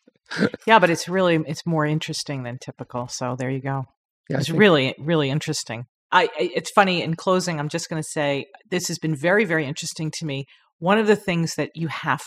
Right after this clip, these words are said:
Speaker 2: to, I have to ask you sort of a, a, a lighthearted question, because I'll bet it comes up all the time, and it's certainly been in my brain as I've been listening to you. Everybody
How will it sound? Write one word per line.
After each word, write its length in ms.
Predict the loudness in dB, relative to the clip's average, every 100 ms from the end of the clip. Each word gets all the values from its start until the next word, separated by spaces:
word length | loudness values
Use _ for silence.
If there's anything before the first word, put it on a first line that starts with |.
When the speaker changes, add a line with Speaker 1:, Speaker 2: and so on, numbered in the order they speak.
| -6
Speaker 2:
to, 120 | -2 0
I 80 |
have 140 | 0 0
to 80 | 0
ask 260 | 0 -2
you 80 | -8
sort 200 | -6 -8
of 120 | -6
a, 160 | -8 -8 -10
a, 120 | -8 -4
a 80 | -2
lighthearted 500 | -2 -2 -2 -4 -4
question, 540 | -6 -4 -8 -10 -12 _ _ -10
because 260 | -6 -2
I'll 200 | 0 0
bet 180 | 0 -2
it 100 | -2
comes 220 | -8 -6
up 120 | -6 -2
all 140 | -4
the 80 | -4
time, 320 | -4 -2 -2 -6
and 100 | -10
it's 220 | -8 -8
certainly 360 | -2 0 0 -2
been 180 | -2 -4
in 160 | -4 -4
my 260 | -4 -4
brain 460 | -4 -4 -4 -4 -6
as 140 | -8
I've 100 | -8
been 160 | -8 -10
listening 400 | -10 -10 -12 -10
to 100 | -8
you. 160 | -8 -8 -14 _ _ _ _ _ _ _ _ 0
Everybody 720 | 0 0 -2 2 2 2